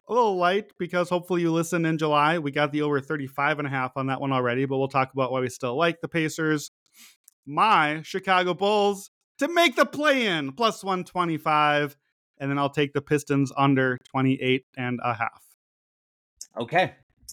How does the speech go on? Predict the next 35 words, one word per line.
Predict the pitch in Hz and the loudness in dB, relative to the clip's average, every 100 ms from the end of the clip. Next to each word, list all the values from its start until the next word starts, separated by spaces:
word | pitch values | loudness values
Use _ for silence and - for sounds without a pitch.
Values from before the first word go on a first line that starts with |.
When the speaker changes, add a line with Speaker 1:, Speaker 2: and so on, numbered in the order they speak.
| - | -14
Speaker 2:
Uh, | 110 107 107 - | -10 -8 -8 -6
I | 123 131 | -2 0
am | 143 | 0
on | 143 117 120 131 | 0 -2 -2 -6
for | 139 | -8
this. | 104 110 135 - | -8 -6 -6 -10
My | 104 104 113 | -10 -4 -2
best | 113 110 113 113 | 0 0 -2 -2
bets | 107 135 - - | 0 0 -2 -8
are | 107 | -6
pretty | 101 143 | -6 -4
much | 139 139 | -2 -4
in | - 120 | -4 -6
lockstep | 117 110 110 - 101 - | -2 -2 -2 -4 -6 -6
with | 92 | -10
yours, | 90 69 85 | -10 -12 -14
so | - | -16
there's | 95 95 | -16 -8
no | 120 127 | 0 2
way | 123 117 | 2 2
that | 110 | 0
this | 101 101 | -6 -10
goes | 107 95 | -8 -8
badly. | 90 90 87 85 87 - - - | -8 -12 -12 -14 -18 -20 -20 -6
We've | - | 0
already | 131 131 | 2 4
talked | 143 127 | 2 2
Speaker 1:
<laughs> | |
Speaker 2:
about | 120 113 104 | 2 0 -2
the | |
Milwaukee | 113 110 107 101 107 | -6 -4 -2 -4 -6
Bucks | 92 113 107 - - | -4 0 0 -2 -12
and | - 104 | -12 -12
the | 101 | -10
under | 110 110 104 101 | -10 -8 -6 -8